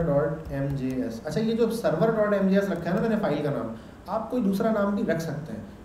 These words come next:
लेकिन फिर यहाँ पे भी वही आपको बता-, बतानी पड़ेगी बात, ठीक है। जैसे यहाँ पे मैंने ऐप डॉट एम जी एस रखा था, तो मैं रन करते हुए ऐप डॉट एम जी एस बता रहा था, ठीक है। तो इसी तरीके से अब मैंने क्या रखा है, अब की बार इसको सर्वर डॉट एम जी एस रखा है, जो कि फाइल इस वक्त खाली है।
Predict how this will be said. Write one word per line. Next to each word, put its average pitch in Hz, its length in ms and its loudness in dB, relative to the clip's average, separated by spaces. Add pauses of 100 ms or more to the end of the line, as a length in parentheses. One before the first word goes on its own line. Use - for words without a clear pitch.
लेकिन 190 280 2
फिर 202 80 0
यहाँ 165 260 2
पे 180 100 2
भी 180 120 2
वही 143 220 4
आपको 131 260 0
बता-, 110 420 -6
बतानी 113 220 -6
पड़ेगी 104 260 -6
बात, 101 360 -10
ठीक 175 100 -4
है। 165 100 -4
जैसे 156 200 0
यहाँ 165 200 2
पे 175 80 2
मैंने 170 240 0
ऐप 143 300 0
डॉट 196 200 2
एम 190 140 4
जी 196 100 4
एस 196 120 0
रखा 190 220 0
था, 196 320 0 (200)
तो 156 80 -4
मैं 165 100 2
रन 160 220 4
करते 185 260 2
हुए 233 100 2 (480)
ऐप 202 180 2
डॉट 185 180 4
एम 156 120 0
जी 143 100 2
एस 135 120 2
बता 117 200 -4
रहा 104 160 -6
था, - 160 -10 (260)
ठीक 175 120 -4
है। 226 60 0 (280)
तो 139 100 -8
इसी 143 200 0
तरीके 180 280 0
से 190 120 -2
अब 180 120 0
मैंने 170 180 0
क्या 180 140 -2
रखा 170 280 0
है, 185 120 0
अब 165 60 -6
की 170 80 -4
बार 165 340 2 (360)
इसको 160 200 -4
सर्वर 185 380 4
डॉट 170 220 4
एम 147 160 2
जी 143 80 2
एस 147 100 2
रखा 147 260 -2
है, 185 60 4
जो 165 100 4
कि 165 100 2
फाइल 151 260 0
इस 165 140 -2
वक्त 220 240 -2
खाली 127 200 -2
है। - 420 -4